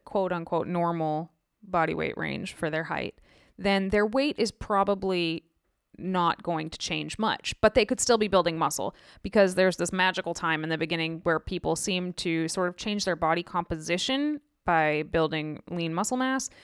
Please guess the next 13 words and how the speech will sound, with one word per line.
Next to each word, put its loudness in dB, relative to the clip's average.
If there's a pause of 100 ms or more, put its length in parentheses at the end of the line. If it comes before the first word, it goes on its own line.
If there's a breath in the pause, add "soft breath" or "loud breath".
(220 soft breath)
and 0
losing -2
fat 4
simultaneously 0
without 2
a 2
whole 2
lot 4
of -8
changes -4
on -2
the -6
scale. -6